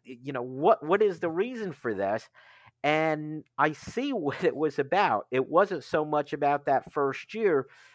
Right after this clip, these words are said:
It was James Franklin looking forward a little bit. And now when they bring someone in through the transfer portal that I'm not looking at as immediate help,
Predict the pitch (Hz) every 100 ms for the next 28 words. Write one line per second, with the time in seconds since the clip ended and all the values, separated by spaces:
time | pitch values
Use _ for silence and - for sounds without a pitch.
0 | _ - 151 131 160 143 131 151 156 151
1 | - 143 147 151 147 139 127 117 139 151
2 | 156 147 - - 143 196 170 127 104 104
3 | 107 98 95 107 110 - - - _ 127
4 | 131 135 156 175 165 156 147 143 135 135
5 | 120 131 139 139 - 135 131 127 123 127
6 | - 127 107 98 - 127 131 131 - 107
7 | - - 160 139 113 110 107 _ _ _
8 | _ - 110 123 113 - _ _ _ _
9 | _ _ 113 127 123 147 156 131 143 147
10 | 131 127 123 120 117 120 113 - 117 139
11 | 156 139 127 - 147 127 117 113